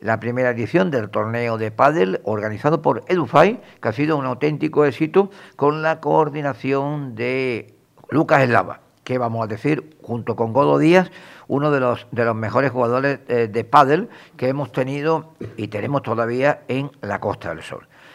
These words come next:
También destacar que de aquí a un, unos diez días se va a celebrar uno de los espectáculos, si no pasa nada, de última hora, de deporte adaptado como es la vela, nada menos que la Copa Ibérica, que es entre España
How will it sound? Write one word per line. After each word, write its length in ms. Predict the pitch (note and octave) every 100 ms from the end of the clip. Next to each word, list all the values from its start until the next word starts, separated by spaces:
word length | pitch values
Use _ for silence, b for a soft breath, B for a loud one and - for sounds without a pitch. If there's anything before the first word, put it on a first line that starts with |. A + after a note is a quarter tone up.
| B
También 320 | C3+ C#3+ F#3
destacar 500 | F3+ F3 D#3 G3 G#3
que 80 | D3+
de 60 |
aquí 300 | C3 C3 D3+
a 100 | C#3+
un, 460 | C3 C3 B2+ A2+ G#2+
unos 320 | - B2+ A2+
diez 200 | F2+ D#3 C#3+
días 340 | G#3+ A#3 A#3+ B B
se 180 | - -
va 140 | B2
a 40 | C#3+
celebrar 520 | - C3+ B2 D3+ F#3
uno 200 | D#3+ C#3
de 80 | C3
los 120 | B2
espectáculos, 760 | A2+ A#2+ - D#3+ D#3+ G#3+ B3 C#4 - _
si 100 | -
no 120 | G2+ A#2+
pasa 200 | G#2+ A2
nada, 360 | A2+ C#3+ - - _
de 120 | - A#2
última 420 | A#2+ A#2+ A2 A2+
hora, 240 | B2 E3 - B B -
de 200 | B2+ C#3+
deporte 500 | C3 G#2+ D#3 D3+ D#3
adaptado 480 | C3+ A#2+ - D3+
como 240 | E3+ A#2 C#3
es 60 |
la 180 | C3 A2
vela, 360 | A2+ D3 F3 C#4+ _
nada 200 | G#2+ A#2+
menos 240 | B2+ C3 A#2
que 100 | A2
la 140 | G#2+
Copa 240 | B2+ - A#2+
Ibérica, 480 | C3 D3 B2+ G#2+
que 220 | G2+ A2 C3
es 160 | - _ b b b _ _ _
entre 1120 | - C#3 C#3 C3 C3 B2 A#2+ A2+ A2 - - A#2
España 540 | - D#3+ D#3+ G2 E2+